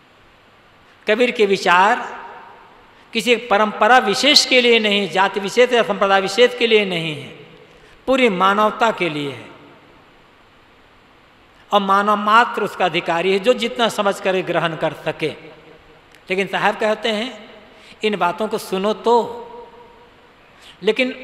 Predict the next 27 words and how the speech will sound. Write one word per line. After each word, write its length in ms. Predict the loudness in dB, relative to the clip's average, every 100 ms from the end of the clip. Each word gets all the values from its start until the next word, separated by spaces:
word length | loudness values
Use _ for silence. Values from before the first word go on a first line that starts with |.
| -20 -20 -20 -18 -4
खिसक 280 | 0 2 2
मत 180 | 2 2
जाओ।" 580 | 2 0 0 -8 -16 -18 -20 -20 -20 -20 -12
बार 240 | 0 2 4
बार 140 | 2
भ्रम 240 | 4 0
कल्पना 400 | 2 0 0 0
में 240 | 0 0 0
पड़ 160 | 0 2
करके 580 | 0 0 0 2 2
सत्य 280 | 0 -2 -2
से 140 | 0 0
विचलित 340 | -2 -4 -4
मत 240 | -2 -2
हो 120 | 0 0
जाना। 400 | 2 0 -4 -12 -16 -20 -20 -20 -20 -20 _ _ _ _ _ _ _ _ _ _ _ _ _ _ _ _ -20 -10
निज 240 | -2 -2 0
तत्व 260 | 0 0
को 140 | 0 0
चाहते 500 | 0 0 0 0 -2
हो, 260 | -2 -6 -10 -18 -20 -20 -20 -20 -20 _ -20 -8 -2
आत्म 260 | -2 -2
तत्व 280 | 0 0 0
की 140 | -4
परख 340 | -2 2 2 2
चाहते 460 | -2 -2 -2 -2
हो, 200 | -4 -4